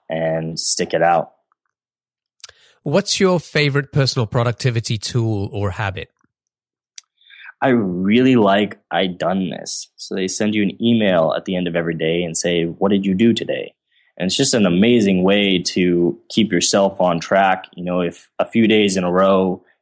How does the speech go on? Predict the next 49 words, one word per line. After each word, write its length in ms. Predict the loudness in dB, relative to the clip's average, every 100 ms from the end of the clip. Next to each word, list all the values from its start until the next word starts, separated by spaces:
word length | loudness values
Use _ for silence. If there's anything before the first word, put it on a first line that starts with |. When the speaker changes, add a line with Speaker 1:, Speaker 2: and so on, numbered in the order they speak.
| -6
Speaker 1:
you're 80 |
not 200 | -2 -2
getting 220 | -2 -4 -2
anything 400 | -4 -6 -8 -4
done, 340 | -2 -2 -4
it's 240 | -8 -10
time 320 | -6 -4 -2 -2
to 300 | -2 -4 -8 -6
take 160 | -4
a 60 | -2
break, 360 | 0 0 0 -4
you 100 | -8
know, 60 | -4
maybe 220 | -4 -2
go 100 | -2
on 140 | -2
vacation. 540 | -2 -2 0 0 -2 -4
So 120 | -4
it's 100 | -4
just 160 | -6 -10 -20 -20 -10 0
an 60 |
awesome 360 | 2 2 0 0
way 180 | 0 0
to 80 |
keep 240 | -4 -8 -8
yourself 340 | -6 -4 -4
accountable. 560 | _ -6 -6 -6 -12 -14 _ _ _ _ _ _ _ _ _ _ _ _ _
Speaker 2:
If 160 | -4 0
you 80 |
had 160 | 2 2
to 80 | 0
start 320 | 0 2 2
over 200 | 2 0
tomorrow, 600 | 0 0 2 2 2 2
what 280 | 0 -4 -2
type 340 | 0 0 0
of 360 | 0 0 -2 -2
business 640 | 0 0 0 0 0 -2
or 300 | -2 0 0
market 480 | 0 0 0 0 -4
or 60 | -4
problem 400 | -2 -2 0 -2
would 160 | -4
you 80 | -4
want 140 | -4
to 40 | -4
go 140 | -2
and 120 | -4
tackle? 460 | -4 -6 -6 -10 -12